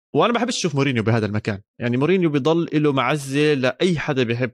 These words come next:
كرة القدم، سواء الإشي اللي عمله مع بورتو ببداية صعوده، سواء اللي عمله مع تشيلسي، سواء اللي عمله مع ريال مدريد، حتى مع مانشستر يونايتد. مورينيو له مكانته بتاريخ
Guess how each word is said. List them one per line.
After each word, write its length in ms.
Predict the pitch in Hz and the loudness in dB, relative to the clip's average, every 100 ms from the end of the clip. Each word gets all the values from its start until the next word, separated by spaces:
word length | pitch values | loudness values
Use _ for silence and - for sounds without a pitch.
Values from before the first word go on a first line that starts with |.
| _ - | _ -4
كرة 220 | 127 107 | -2 -2
القدم، 380 | 131 - 110 104 | -6 -8 -10 -12
سواء 380 | - 139 156 139 | -4 0 2 0
الإشي 280 | 120 - 127 | -4 -2 0
اللي 120 | 120 | 0
عمله 220 | 123 117 | 2 2
مع 140 | 110 107 | 2 2
بورتو 400 | 170 175 - 147 | 2 0 0 -2
ببداية 380 | 139 135 135 131 | 0 0 0 -2
صعوده، 420 | 131 131 131 123 | -4 -2 -2 -2
سواء 320 | 120 113 120 | -2 0 0
اللي 160 | 107 113 | -2 -4
عمله 200 | 113 110 | -2 -2
مع 140 | 107 | -4
تشيلسي، 460 | 110 180 170 - 156 | -4 -4 -4 -2 -4
سواء 200 | 120 120 | -2 -2
اللي 120 | 113 | 0
عمله 160 | 117 107 | -2 0
مع 140 | 104 | 0
ريال 200 | 127 113 | 0 0
مدريد، 500 | 107 113 185 190 175 _ - - - | -2 0 2 2 0 _ -20 -20 -12
حتى 320 | - 196 - | -6 -4 -2
مع 120 | 139 123 | -2 0
مانشستر 400 | 123 147 - 120 | -2 -4 -2 -2
يونايتد. 420 | 131 165 160 143 | 0 0 0 0
مورينيو 500 | 131 180 196 165 - | 0 2 2 0 2
له 200 | 180 170 | 2 4
مكانته 480 | 139 120 143 139 131 | 2 0 0 0 0
بتاريخ 500 | 117 123 127 135 - | -2 0 0 -2 -6